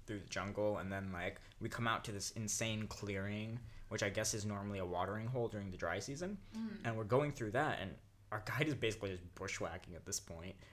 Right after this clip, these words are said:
Speaker 1: And he's just like, I don't know how he knew where the path was. He's just bushwhacking and, like, <laughs> the water is so freaking deep. We're just, like, I'm taking, like, full steps, like, high steps to, like,
Speaker 2: <laughs>
Speaker 1: move through this water.
Speaker 2: And there's, like,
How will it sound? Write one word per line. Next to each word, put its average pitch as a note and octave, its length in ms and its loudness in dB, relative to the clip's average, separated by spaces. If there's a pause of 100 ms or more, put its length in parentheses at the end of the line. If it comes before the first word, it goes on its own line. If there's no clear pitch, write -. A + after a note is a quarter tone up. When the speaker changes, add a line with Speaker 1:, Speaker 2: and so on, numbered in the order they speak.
(100)
Speaker 1:
And C3 80 2
he's B2+ 120 6
just - 160 4
like, A2+ 160 -2
I A2+ 80 8
don't D3+ 160 4
know B2 160 8
how G#2+ 240 6
he A#2 100 2
knew G#2 160 0
where G2 80 0
the F#2 80 0
path E2 320 -2
was. F2+ 140 -2
He's G#2+ 180 -2
just - 220 -4 (300)
bushwhacking A2+ 720 0
and, G2 200 -2
like, E2+ 320 -4 (380)
<laughs> - 420 -6 (840)
the B2+ 180 0 (320)
water C3 320 8
is G#2 320 0
so - 600 4 (220)
freaking G#2+ 340 -4
deep. G#2 280 -6
We're A2 140 0
just, A#2+ 220 -2
like, G2+ 200 -2 (180)
I'm B2+ 140 8
taking, F3 260 4
like, G#2+ 200 2
full G2+ 280 4
steps, - 440 12
like, - 120 0
high F2+ 280 2
steps - 460 0 (100)
to, G#2+ 80 -2
like, - 200 -2 (140)
Speaker 2:
<laughs> - 100 -10
Speaker 1:
move A#2 340 4
through B2 200 6
this G#2+ 180 2
water. G2+ 520 6 (440)
Speaker 2:
And C4 100 0
there's, D4 160 4
like, B3+ 140 8